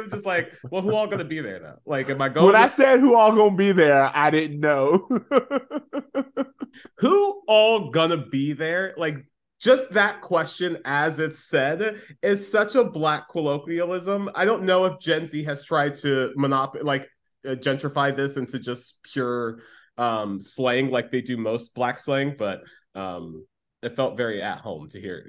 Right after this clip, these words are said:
Speaker 1: hear those questions.
Speaker 2: I will say, uh, the one thing I, I want to acknowledge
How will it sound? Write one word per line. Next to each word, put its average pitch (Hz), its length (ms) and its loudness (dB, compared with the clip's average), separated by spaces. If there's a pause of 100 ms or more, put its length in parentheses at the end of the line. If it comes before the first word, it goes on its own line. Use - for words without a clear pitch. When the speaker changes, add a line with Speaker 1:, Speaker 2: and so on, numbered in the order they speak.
Speaker 1:
hear 95 160 -12
those 82 160 -16
questions. - 500 -20 (240)
Speaker 2:
I 160 120 6
will 185 140 6
say, 139 320 0 (320)
uh, 135 240 4
the 160 120 6
one 330 320 4
thing 359 300 0
I, 220 440 2
I 175 200 0
want 156 460 -4
to 170 160 -2
acknowledge 117 640 -6